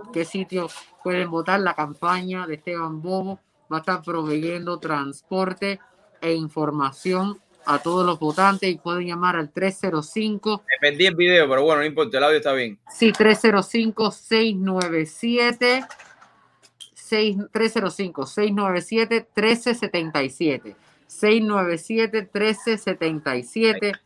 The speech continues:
Speaker 1: Y ahí pueden, eh, saber dónde es que tienen que votar, eh, cómo lo, si le tienen un familiar que hay que recoger,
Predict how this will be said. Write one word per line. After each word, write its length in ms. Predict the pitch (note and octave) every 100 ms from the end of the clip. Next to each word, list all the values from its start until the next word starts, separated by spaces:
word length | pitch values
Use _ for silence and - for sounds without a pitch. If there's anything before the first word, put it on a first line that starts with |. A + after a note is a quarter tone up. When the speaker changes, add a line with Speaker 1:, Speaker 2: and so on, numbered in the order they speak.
| _ _ _ -
Speaker 1:
Y 140 | D3+
ahí 160 | D3 D#3+
pueden, 580 | F3 F3 F3+ E3+ F3 -
eh, 280 | D3+ C3+ B2 A#2 - - -
saber 640 | - D#3 D#3 F#3 G3+ F#3+ F3+
dónde 300 | D#3 F3 F3+
es 60 | F3
que 120 | D#3
tienen 240 | D#3+ E3
que 100 | D#3
votar, 560 | C#3 D3 G#3 G#3+ G3 - _ _ _ -
eh, 320 | C#3 C3 A#2
cómo 340 | D#3 E3+ E3 C#3+
lo, 200 | C3 B2+
si 140 | D#3
le 120 | C3+
tienen 260 | D#3 D#3 D#3+
un 160 | D#3+
familiar 540 | E3 D#3+ D3+ D3+ E3 D#3+
que 60 |
hay 100 | D3+
que 100 | D3+
recoger, 600 | C#3+ D3+ C3+ C#3+ F#3+ G3+